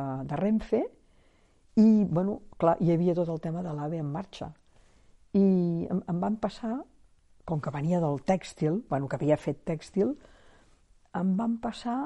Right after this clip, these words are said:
el desenvolupament, va-, vaja responsabilitat, de la tapisseria de l'ave, o sigui, el, el Madrid-Sevilla, el primer del, que s'ha posat en marxa el noranta-dos. Varen fer molta recerca, era un tema complex, perquè era molt tècnic. Em,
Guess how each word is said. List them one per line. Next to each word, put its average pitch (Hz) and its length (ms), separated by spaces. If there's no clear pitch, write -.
el 202 200
desenvolupament, 196 960
va-, - 80
vaja 196 220
responsabilitat, 151 800
de 175 160
la 160 180
tapisseria 170 640
de 190 120
l'ave, 143 360
o - 80
sigui, 147 160
el, - 160
el 147 80
Madrid-Sevilla, 147 840
el - 100
primer 147 360
del, 135 260
que - 100
s'ha 151 100
posat 156 200
en 135 40
marxa 156 240
el 160 80
noranta-dos. 147 800
Varen 135 320
fer 143 180
molta 170 600
recerca, 165 580
era 151 100
un 151 80
tema 160 300
complex, 156 580
perquè 156 320
era 151 80
molt 151 320
tècnic. 165 480
Em, 147 520